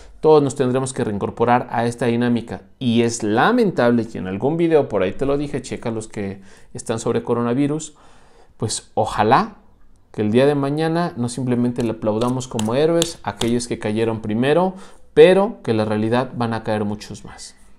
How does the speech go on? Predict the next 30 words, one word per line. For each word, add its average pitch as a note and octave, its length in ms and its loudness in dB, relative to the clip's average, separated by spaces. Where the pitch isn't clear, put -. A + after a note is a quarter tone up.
Treinta C3+ 320 0
mil F#3 160 2
mexicanos, A3 800 2
no, D#3 220 -2
son C#3 380 -2
pocos C#3 320 0
desafortunadamente. G#2+ 1040 -6
Sesenta C3+ 420 2
mil C#3+ 220 2
mexicanos, D3 880 -4
quizá A2+ 460 -6
puedan G2+ 280 -4
ser G2+ 200 -6
más, C3+ 420 -6
ojalá A#2+ 960 4
que A#2+ 160 -2
no. G#2+ 320 -4
Pero G#2+ 220 0
por G#2+ 160 0
allí A#2+ 200 2
se C3 100 -4
había C3 140 2
hablado C3 300 2
de A#2 100 0
algunas A#2+ 340 -2
cifras A#2+ 360 -2
de G#2+ 100 -4
noventa, A#2 440 -2
cien A2 300 -4
mil. D#3 320 -4